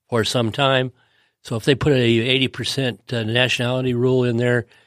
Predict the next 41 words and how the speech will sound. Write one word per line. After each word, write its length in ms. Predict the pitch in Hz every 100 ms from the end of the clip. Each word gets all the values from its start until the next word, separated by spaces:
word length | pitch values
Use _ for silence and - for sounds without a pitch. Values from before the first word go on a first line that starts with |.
| _ -
that'll 160 | 120
leave 340 | 123 123 107 101
room 240 | 127 120
only 320 | 120 120 113
for, 320 | 95 117 110
at 140 | 107 104
a 100 | 92
six-man 540 | - 135 - 113 110
boat, 300 | 104 110 - _ _ _ _ -
uh, 200 | - -
for, 420 | - 123 117 104 98 110
uh, 340 | - 92 101 104
one, 320 | 101 104 123
one, 520 | - - 120 117 113 107
uh, 240 | 107 104 - _ _
Australian. 580 | 110 - 139 131 131 131 _ _ _ -
Rest 240 | 117 -
will 80 | 110
have 140 | 110
to 100 | -
be 100 | 110
Kiwis. 440 | - 151 143 143 -
That's 240 | 113 - - _ _ -
really 160 | 127
what 160 | 123 113
the 80 | -
Kiwis 480 | 131 127 123 113
would 140 | 120 104
like 240 | 113 110
to 100 | 117
see. 380 | - 147 160 - _ _ _ _ _
So 360 | - 120 113 98 _ - _ _ 131
we'll, 320 | 127 147 139
we'll, 140 | 165 - - -
we'll 180 | 147 175
just 180 | 170 -
have 140 | 180
to 80 | 160
stand 280 | - 180 170
by 220 | 175 185
here. 240 | 117 95